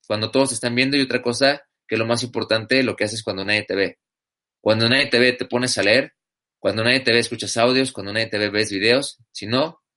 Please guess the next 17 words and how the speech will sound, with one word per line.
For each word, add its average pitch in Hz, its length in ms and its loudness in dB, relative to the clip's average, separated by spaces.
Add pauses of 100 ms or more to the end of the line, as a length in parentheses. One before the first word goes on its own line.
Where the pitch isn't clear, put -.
tienes 107 180 -4
que 113 80 -8
empezar 92 300 -2
a - 20 -4
hacerlo. 80 420 -8 (460)
Ritual 120 320 2
de 147 80 6
la 147 100 6
reflexión 117 480 -2
personal, 107 520 -4
¿ok? 87 120 -4 (1400)
Obviamente 107 320 -2
reflexiona, 98 600 -4
¿no? 107 280 -8 (520)
Siempre 117 680 0
reflexiona 120 520 -4
todo. 107 320 2